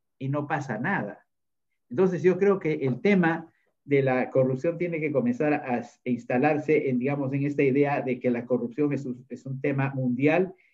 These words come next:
y que tenemos que, eh, que pelear todos contra este sistema, porque además tiene efectos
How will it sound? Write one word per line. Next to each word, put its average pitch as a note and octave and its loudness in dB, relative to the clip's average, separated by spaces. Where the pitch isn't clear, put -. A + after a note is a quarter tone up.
y C#3+ -2
que D3 2
tenemos D#3 2
que, D3 2
eh, B2+ 0
que B2 -2
pelear C#3 0
todos D3 2
contra D3 2
este E3+ 2
sistema, B2 -2
porque E3+ 4
además C#3 0
tiene D3+ 2
efectos F#3 -2